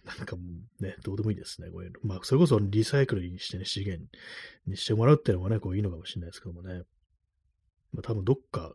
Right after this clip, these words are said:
回収みたいな。ね、なんか東京都はなんかそのね、二十三区は回収ボックスみたいなのがあるところがあって、多分そういうところになんか突っ込んどけばいいのかもしれないですけども、まあ、それか、まあ、不燃ゴミですよね。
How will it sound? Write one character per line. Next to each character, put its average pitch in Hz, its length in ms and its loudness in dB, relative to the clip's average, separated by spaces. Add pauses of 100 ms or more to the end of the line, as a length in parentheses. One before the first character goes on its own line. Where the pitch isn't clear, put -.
回 113 240 2
収 - 200 2
み 113 360 6
た - 80 -4
い - 100 -12
な。 - 180 -14 (800)
ね、 120 180 2
な 139 120 2
ん - 20 6
か 110 100 4
東 170 180 6
京 190 180 8
都 113 100 2
は 92 100 2
な 92 80 -2
ん 92 80 -2
か 92 80 -6
そ 95 80 -4
の 92 460 -2
ね、 98 100 0
二 117 120 4
十 107 140 2
三 101 260 -4
区 - 420 -12 (320)
は 98 320 -4 (800)
回 135 160 -4
収 180 100 2
ボ 170 120 6
ッ - 20 4
ク - 80 -4
ス 107 100 -2
み 92 80 -2
た 95 80 -2
い 87 40 -4
な 90 60 -4
の 87 60 -6
が 92 100 -6
あ 92 60 -2
る 82 240 -8
と - 80 -18
こ 98 80 -6
ろ 87 80 -4
が 82 80 -8
あ - 20 -12
っ - 20 -16 (200)
て、 - 160 -14 (320)
多 - 120 -12
分 87 80 -10
そ - 220 -12
う 117 60 -8
い - 20 -4
う - 40 -6
と 127 100 -2
こ 135 80 6
ろ 151 80 8
に 95 320 0 (140)
な 110 80 -10
ん 107 60 -10
か 87 80 -10
突 80 60 -8
っ - 80 -14 (800)
込 131 100 6
ん - 40 6
ど 107 80 4
け 92 100 -6
ば 87 120 -8
い 92 80 -2
い 90 40 -8 (460)
の 113 80 -8
か - 100 -12
も 92 80 -8
し - 160 -6
れ 90 80 -6
な 92 100 -6
い 85 60 -8
で 87 80 -12
す - 100 -16
け 101 80 -10
ど 87 100 -8
も、 85 260 -10 (260)
ま 101 80 -6
あ、 - 40 -8
そ 110 100 -6
れ 123 80 0
か、 147 140 6
ま 113 120 6
あ、 95 40 2
不 104 140 -2
燃 113 180 6
ゴ 92 100 -2
ミ 78 100 -12
で - 140 -14
す - 160 -10
よ 92 100 -12
ね。 90 280 -12